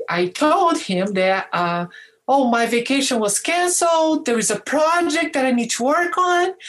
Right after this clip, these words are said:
So I'm gonna stay here. I'm not gonna be able to meet you, and I'll meet you on the weekend," or something like that. So I, and I started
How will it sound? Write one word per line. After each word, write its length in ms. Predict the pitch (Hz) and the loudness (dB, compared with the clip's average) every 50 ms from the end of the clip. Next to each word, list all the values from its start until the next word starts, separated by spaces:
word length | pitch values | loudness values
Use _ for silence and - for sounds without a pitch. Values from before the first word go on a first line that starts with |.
| - - - - - - - | -18 -18 -20 -20 -20 -14 -8
So 160 | - - 277 | -4 0 0
I'm 120 | 277 277 262 | 2 2 2
gonna 200 | 262 254 247 233 | 2 0 0 0
stay 300 | 233 - - 285 285 285 | -2 -2 0 2 2 4
here. 180 | 262 269 269 247 | 4 2 2 2
I'm 120 | 240 233 | 0 0
not 160 | 226 240 233 | 0 0 0
gonna 160 | 254 247 247 233 | 0 0 0 0
be 80 | 247 | 0
able 160 | 247 247 233 | 0 -2 -2
to 180 | 233 - 262 233 | -4 -4 -2 -2
meet 320 | 220 220 220 226 - - | -2 -2 -2 -2 -4 -4
you, 320 | 233 220 220 220 220 220 - | -2 -2 -2 -2 -2 -2 0
and 180 | - 190 196 | 0 0 2
I'll 140 | 202 196 202 | 2 2 2
meet 240 | 196 214 208 - - | 0 -2 -4 -4 -4
you 60 | 214 | -2
on 60 | 208 | 0
the 100 | 202 202 | 0 0
weekend," 340 | 196 175 160 160 - 175 170 | 0 -2 -4 -4 -6 -6 -6
or 80 | 175 170 | -4 -4
something 380 | - - 175 175 165 - 175 | -4 -6 -6 -6 -8 -6 -6
like 220 | 175 - 170 - - | -6 -6 -6 -8 -12
that. 160 | - - - _ _ _ _ _ _ _ - - - - - - _ - | -16 -16 -16 _ _ _ _ _ _ _ -16 -16 -16 -16 -20 -20 _ -8
So 920 | - - - - 208 202 202 196 196 196 196 190 190 185 185 180 180 - _ _ _ - | -4 -2 0 2 4 4 6 6 4 4 2 2 0 0 -2 -4 -6 -8 _ _ _ -8
I, 140 | 180 180 - - | -8 -8 -6 -4
and 100 | 190 190 | -4 -2
I 40 | 190 | -2
started 460 | - - - 196 196 196 196 - | -2 0 0 0 0 0 -4 -6